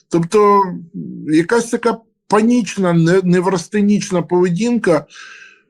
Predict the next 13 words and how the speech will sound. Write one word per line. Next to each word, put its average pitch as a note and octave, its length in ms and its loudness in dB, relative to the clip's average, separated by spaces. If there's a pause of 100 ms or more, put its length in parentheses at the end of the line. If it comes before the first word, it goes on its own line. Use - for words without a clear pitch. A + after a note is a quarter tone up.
(180)
але G#3+ 220 4
про A#3+ 180 0
фронт A#3 400 0
вони B3+ 240 2
не C#4 160 2
думають. D#3+ 760 -2 (1080)
Військові A3+ 480 2
кажуть: G#3 380 0
«Дайте A3 280 2
боєприпаси». A#3 1040 -2 (400)
Нема D3+ 300 2
боєприпасів. - 960 -8 (340)
Е, C#3+ 560 4